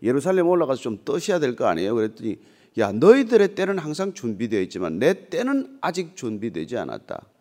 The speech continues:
물을 포도주로 바꾸는 사건인데도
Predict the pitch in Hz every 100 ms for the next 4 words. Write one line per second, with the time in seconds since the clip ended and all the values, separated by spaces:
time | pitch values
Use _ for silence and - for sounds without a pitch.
0 | _ _ _ _ _ _ - 262 294 220
1 | - 208 208 208 180 156 170 170 160 151
2 | 147 151 143 139 120 -